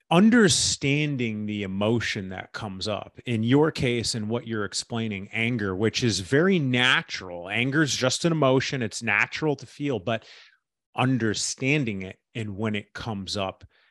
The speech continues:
is the key. Just like in business, when we make decisions, understanding the emotion that comes up. And, and there's a lot of emotions that can come up throughout the day, as you,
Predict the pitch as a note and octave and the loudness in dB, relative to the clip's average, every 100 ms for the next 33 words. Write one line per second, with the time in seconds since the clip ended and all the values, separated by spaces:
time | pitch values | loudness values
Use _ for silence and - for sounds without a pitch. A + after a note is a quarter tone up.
0 | _ _ C3+ A#2+ F#2 G2 - - F3+ C#3+ | _ _ -2 -2 -2 -8 -14 -10 -6 -6
1 | F#2+ F2 C3+ C#3 - D#3+ C#3 - A#2+ G2+ | -6 -6 -4 -4 -6 -4 -4 -4 -6 -2
2 | B2+ C#3 A#2+ A#2 G#2 - G#2 G#2+ G#2 G2+ | 0 0 0 -4 -4 -6 -8 -6 -6 -10
3 | - G#2+ - E3 C3+ D3 C#3+ C3+ - - | -12 -12 -6 -4 -4 -6 -6 -8 -10 -12
4 | - - _ _ _ _ _ C#3 D3 D3 | -20 -20 _ _ _ _ _ 0 4 4
5 | - D3+ D3+ F3 D#3+ C#3 A#2+ A2+ A2 - | 2 2 2 2 0 -2 0 0 0 -2
6 | A2+ G2+ - - G2+ F#2+ G#2 G2+ C3+ - | -6 -8 -10 -8 -6 -4 -4 -2 -4 0
7 | E3 F3+ F3 F3 F3+ A#3+ G3 A#2+ B2+ F#3+ | 2 4 4 2 4 4 2 2 2 2
8 | - B2+ A2+ G2 - D#3 F3+ - A#2 G2+ | 0 -6 -6 -6 -2 0 0 -2 -2 -2
9 | - - A2 G2 G#2+ F#2 G#2+ G#2 F#2+ F#2 | -4 -8 -6 -6 -8 -8 -4 -2 -4 -2
10 | A#2+ B2+ | -2 -2